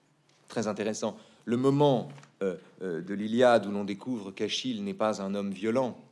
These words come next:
mais en fait un, un, un, un humain tragique.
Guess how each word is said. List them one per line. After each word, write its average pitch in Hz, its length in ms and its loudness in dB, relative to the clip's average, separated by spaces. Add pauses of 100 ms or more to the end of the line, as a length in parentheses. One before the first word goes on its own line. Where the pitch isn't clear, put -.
(420)
mais 101 160 -4
en 104 120 -4
fait 113 360 -2 (320)
un, 98 200 -2
un, 92 300 -4
un, 92 320 -4 (560)
un 95 160 -8
humain 120 320 2
tragique. - 640 -4